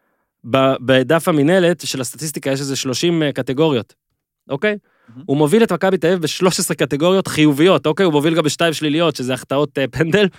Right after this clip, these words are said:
Speaker 1: ועיבודים. אבל קרוסים ומסירות מפתח, ואיומים, ואיומים בתוך הרחבה, ואיומים בחוץ, כל הדברים האלה. אני חושב שהוא כוכב,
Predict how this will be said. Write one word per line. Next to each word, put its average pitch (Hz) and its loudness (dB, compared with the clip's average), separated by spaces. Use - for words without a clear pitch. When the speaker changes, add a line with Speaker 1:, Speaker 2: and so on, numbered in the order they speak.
Speaker 1:
ועיבודים. 135 2
אבל 120 0
קרוסים 185 2
ומסירות 160 -2
מפתח, 170 2
ואיומים, 180 4
ואיומים 151 0
בתוך 139 -4
הרחבה, 131 -2
ואיומים 135 -2
בחוץ, 131 -4
כל 151 -2
הדברים 135 -2
האלה. 160 0
אני 151 -2
חושב 170 -6
שהוא - -6
כוכב, 156 0